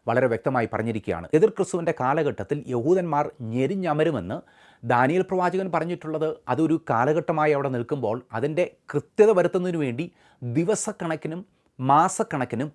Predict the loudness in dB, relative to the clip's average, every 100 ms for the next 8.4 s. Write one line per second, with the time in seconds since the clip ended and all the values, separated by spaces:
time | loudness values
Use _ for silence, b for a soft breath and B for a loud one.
0 | _ 0 2 2 0 -2 -4 -2 -2 -2
1 | -4 -6 b b b 2 4 6 4 4
2 | 4 2 -2 -4 -2 0 0 0 -2 -2
3 | 0 0 0 -2 -2 0 0 -2 -2 2
4 | 4 2 0 4 4 4 2 0 0 0
5 | 0 0 -2 0 4 6 6 4 0 -4
6 | -4 -8 b b b 0 2 2 0 2
7 | 2 2 0 -2 0 -2 -2 0 0 2
8 | 0 -2 -6